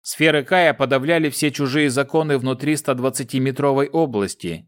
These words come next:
и лишь частицы законов пути яда могли сопротивляться.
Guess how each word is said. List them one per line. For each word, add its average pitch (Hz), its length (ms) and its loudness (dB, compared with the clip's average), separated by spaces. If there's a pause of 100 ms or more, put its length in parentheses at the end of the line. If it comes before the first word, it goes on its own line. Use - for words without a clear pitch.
и 135 100 0
лишь 208 200 2
частицы 170 720 -2
законов 135 640 -2
пути 123 300 -2
яда 147 420 2
могли 107 320 -2
сопротивляться. 107 1040 -4